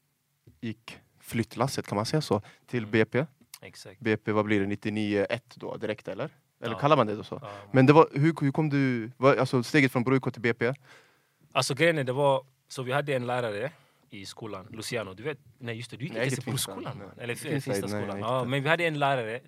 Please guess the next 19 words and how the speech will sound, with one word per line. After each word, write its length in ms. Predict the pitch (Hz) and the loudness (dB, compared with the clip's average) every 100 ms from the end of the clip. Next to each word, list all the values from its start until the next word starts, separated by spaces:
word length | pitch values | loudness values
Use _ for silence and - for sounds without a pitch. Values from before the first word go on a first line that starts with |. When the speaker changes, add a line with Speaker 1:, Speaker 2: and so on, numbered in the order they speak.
| _ | _
Speaker 2:
han 220 | 104 117 | -10 -6
var 80 | 131 | -8
typ, 200 | - 101 _ _ | -10 -18 _ _
eh, 60 | - - - - - - - - _ | -20 -20 -20 -20 -20 -20 -20 -20 _
jag 60 | - | -12
vet 60 | |
inte 120 | 139 | -10
om 60 | 98 | -8
han 120 | 92 | -10
var 80 | 85 | -12
idrottslärare, 640 | 98 95 98 - 101 90 | -14 -14 -16 -14 -14 -14
minns 240 | 87 113 - | -10 -8 -8
inte. 200 | 87 - _ | -14 -20 _
Men 140 | 110 | -8
i 20 | |
alla 140 | 117 123 | -6 -4
fall 120 | 110 | -6
en 100 | 107 | -4
lärare. 360 | 113 110 101 | -4 -4 -6